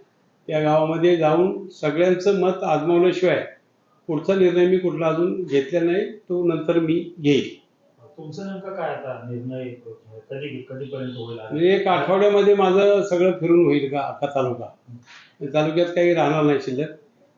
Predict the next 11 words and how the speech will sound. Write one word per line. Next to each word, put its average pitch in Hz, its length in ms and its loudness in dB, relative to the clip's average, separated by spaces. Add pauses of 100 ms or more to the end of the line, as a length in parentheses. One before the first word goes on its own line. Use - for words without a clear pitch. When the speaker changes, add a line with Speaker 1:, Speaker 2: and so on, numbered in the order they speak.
(120)
Speaker 1:
अख्खा 139 220 -2
तालुका 175 440 0 (260)
आठवड्यात 165 380 0 (100)
फिरून 165 220 2
झाल्यानंतर 165 580 0 (600)
एक 185 220 0
आठवड्यानंतर 170 720 0
मी 185 200 2 (800)
माझी 170 380 -2
बाईक 165 360 2
आणि 180 380 2